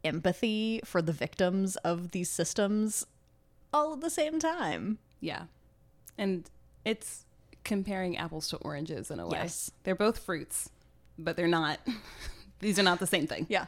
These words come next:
Speaker 1: they, they were both bad,
Speaker 2: Yeah.
Speaker 1: but there's a lot of different layers to both of those that are not the same.
Speaker 2: Mm-hmm. Yeah. Well, thanks, Sir Thomas, for <laughs>
Speaker 1: Yeah.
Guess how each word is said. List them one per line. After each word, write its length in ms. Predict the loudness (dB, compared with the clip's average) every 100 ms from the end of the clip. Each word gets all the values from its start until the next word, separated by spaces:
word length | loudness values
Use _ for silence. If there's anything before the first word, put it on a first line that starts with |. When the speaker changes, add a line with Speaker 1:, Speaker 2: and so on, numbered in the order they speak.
| 0
Speaker 1:
they, 120 | 2
they 260 | 4 6 8
were 160 | 8
both 320 | 8 8 8
bad, 440 | 8 8 8 4 6
Speaker 2:
Yeah. 160 | 8
Speaker 1:
but 320 | 8 8 4 0
there's 640 | 2 8 10 10 8 4 0 4
a 100 | 4
lot 200 | 6 6
of 80 |
different 300 | 6 4 2
layers 320 | 2 2 2 0
to 100 | 2
both 180 | 2
of 100 | 4
those 260 | 4 4 4
that 160 | 4 4
are 120 | 4
not 200 | 2 0
the 80 | -2
same. 320 | -2 2 4
Speaker 2:
Mm-hmm. 380 | 4 4 4 2 -2 _ _ -20 -20 -20 -20 -20 -20 -20 -20 -20 -20 -20 -20 _ _ _ -20 -20 -20
Yeah. 120 | -18 -18 -16 -2
Well, 280 | 2 2 0 -6
thanks, 240 | 0 2 2
Sir 100 | -2
Thomas, 580 | -4 -4 -2 -2 -4 -6
for 300 | -2 4 6 4 0 4 6
<laughs> 380 | 6 4 0 2
Speaker 1:
Yeah. 880 | 6 8 8 8 6 6 4 4